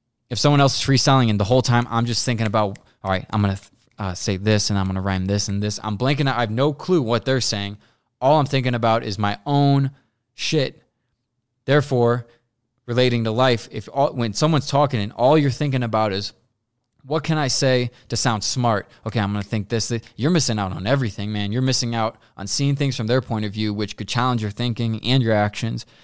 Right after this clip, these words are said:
You're missing out on so much because you're so wrapped up in how you're thinking and how you wanna be presented, um, and how you wanna talk and how you wanna be respected, that you're completely missing any information that's gonna benefit you. That's why it's like,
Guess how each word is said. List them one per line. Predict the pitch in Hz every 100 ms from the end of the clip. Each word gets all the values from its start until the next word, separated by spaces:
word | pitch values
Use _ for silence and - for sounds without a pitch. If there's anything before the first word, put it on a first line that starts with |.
| _
You're | 127
missing | 143 135 135
out | 120 101
on | 98
so | - 151 151
much | 143 127
because | 123 113 107 101
you're | 131 147
so | 143 - 131
wrapped | 135 120 113 -
up | 117
in | 80
how | 95 120
you're | 104 120 135
thinking | - 123 113 120 117 - - -
and | 110
how | 113
you | 104 120
wanna | 131 117
be | 110
presented, | 123 107 104 113 107 101 - _ _ _ _ -
um, | 104 98 90 82 98 _ _ _ _ _ _ _
and | 117
how | 117
you | 117 123
wanna | 139 120
talk | 107 123 110 107
and | 104
how | 110
you | 110 123 127
wanna | 120 110 113 120 110
be | - 110
respected, | 101 - 113 110 107 98
that | 104 98 110
you're | 117
completely | - 104 120 117
missing | 113 107 113
any | 87 117
information | 107 107 110 107 110
that's | 104 101
gonna | 113 107
benefit | 107 110 - 101
you. | 107 127
That's | 107 -
why | 110 104
it's | 104
like, | 101